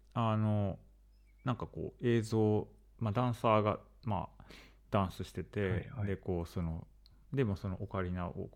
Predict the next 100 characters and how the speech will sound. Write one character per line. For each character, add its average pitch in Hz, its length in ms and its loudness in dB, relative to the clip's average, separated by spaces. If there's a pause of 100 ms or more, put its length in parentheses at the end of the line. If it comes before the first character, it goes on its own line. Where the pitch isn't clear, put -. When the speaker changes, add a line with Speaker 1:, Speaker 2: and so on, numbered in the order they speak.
(100)
Speaker 1:
吹 104 100 0
い - 20 0
た - 120 -12
り - 60 -10
と - 80 -14
か - 140 -20
し - 100 -16
て - 100 -8
る。 - 120 -12 (760)
で、 156 100 0
そ 160 120 0
の、 139 220 0
ふ-、 - 400 -16
ま 120 80 2
あ、 - 20 0
ふ-、 - 160 -6 (180)
ふ-、 - 300 -8
吹 - 180 -18
か 139 120 4
れ 101 80 0
た - 120 -6 (200)
オ 104 80 -6
カ 104 160 -2
リ 92 80 2
ナ 107 100 -2
が、 170 180 2
ま 101 160 -2
あ、 101 40 -6
そ - 120 -10
の、 - 160 -10 (480)
イ 120 60 2
ン - 20 4
ス - 80 -10
タ 107 80 0
レ 95 80 4
ー - 20 0
シ - 80 -10
ョ 90 60 -4
ン - 40 -6
と - 100 -14
し 127 60 2
て 117 60 4
こ 107 100 2
う 92 40 -2
展 92 140 -4
示 87 120 0
さ 95 80 0
れ 85 80 -4
て 95 100 -8
い 95 60 -4
て、 151 200 0
Speaker 2:
う - 20 2
ん、 - 20 -4
う - 40 -2
ん。 - 20 0
Speaker 1:
ま 95 80 2
あ、 - 20 4
横 95 200 2
に 92 40 2
ビ 90 140 -2
デ - 80 -6
オ - 60 -8
が - 180 -20
み - 80 -10
た - 80 -10
い - 40 -8
な - 60 -8
感 87 220 -6
じ 87 80 -8
の 82 120 -6 (280)
や 85 60 -6
つ - 120 -20
だ - 60 -20
っ - 20 -20 (120)
た。 - 100 -14
な 165 100 2
ん - 20 2
か、 120 60 2
イ 117 60 4
フ - 100 2
ァ 190 60 6
ギ 208 80 4
ャ 220 40 6
ラ 208 120 4
リ 95 100 4
ー 82 60 -4
っ - 20 -16
て - 120 -6
さ、 - 160 -2
Speaker 2:
う - 20 6
ん。 117 280 4 (540)
Speaker 1:
知 - 80 -10
っ - 40 -16
て 110 100 2
る？ - 160 0 (300)
Speaker 2:
あ、 135 220 6
う 170 80 4
ん、 156 40 6
う 131 280 2 (100)
ん。 - 80 -6